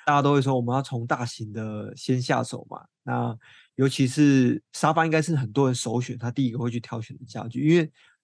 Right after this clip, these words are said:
沙发它其实会陪伴我们最多家庭时光的一个很重要的角色哦。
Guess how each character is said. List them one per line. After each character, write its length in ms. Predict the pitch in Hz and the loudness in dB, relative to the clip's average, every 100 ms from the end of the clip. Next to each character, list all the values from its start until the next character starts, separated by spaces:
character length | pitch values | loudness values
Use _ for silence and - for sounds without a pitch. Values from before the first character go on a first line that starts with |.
| _ _ _ | _ _ _
沙 160 | - 220 | 0 2
发 180 | 208 208 | 4 2
它 220 | 202 190 | 2 0
其 220 | 185 165 | 2 0
实 80 | 147 | 2
会 120 | 170 | 2
陪 280 | 139 - 127 | 0 0 0
伴 120 | 160 | 2
我 60 | 135 | 0
们 140 | 117 | -2
最 160 | 113 139 | -2 0
多 180 | 127 127 | 0 0
家 160 | 127 | -2
庭 180 | 127 113 | -4 -8
时 300 | 104 - 127 | -12 -14 -12
光 240 | 117 117 | -10 -8
的 80 | 113 | -8
一 80 | 117 | -8
个 340 | 113 110 107 - | -4 -4 -6 -10
很 160 | - 113 | -8 -4
重 220 | 156 139 | -2 0
要 100 | 135 | 0
的 160 | 110 110 | -2 -8
角 220 | - 95 | -10 -12
色 260 | 120 - | -12 -6
哦。 120 | 117 | -6